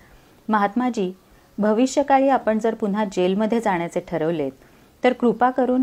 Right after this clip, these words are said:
आधी आम्हाला सूचना करावी, म्हणजे माझे पती नोकरी सोडून मोकळे होतील." गांधीजी जेलमध्ये असताना त्यांचे पती जेल सुपरिंटेंडंट असावेत, या विचाराने देखील त्यांना शरम वाटत होती.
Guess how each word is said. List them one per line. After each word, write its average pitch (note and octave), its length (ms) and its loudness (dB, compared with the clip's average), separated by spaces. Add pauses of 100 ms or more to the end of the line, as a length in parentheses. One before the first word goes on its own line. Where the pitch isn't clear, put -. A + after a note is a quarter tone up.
(100)
आधी F3+ 220 2
आम्हाला F#3+ 320 0
सूचना F3+ 420 -4
करावी, C3+ 380 -4 (640)
म्हणजे G3+ 260 0
माझे G3+ 280 0
पती G3 420 -4
नोकरी F#3+ 380 -2
सोडून F#3 320 -2
मोकळे D#3+ 360 0
होतील." C3+ 360 -6 (1080)
गांधीजी A3+ 500 6
जेलमध्ये G#3 440 2
असताना F3+ 460 -4
त्यांचे F3+ 320 -4
पती F#3+ 340 -4
जेल F#3+ 280 0
सुपरिंटेंडंट G#3 840 -4
असावेत, D#3+ 400 -2 (400)
या A3 80 2
विचाराने G3+ 520 -2
देखील G3 360 -2
त्यांना F3+ 220 -4
शरम D#3 340 0
वाटत C#3 320 -6
होती. - 300 -10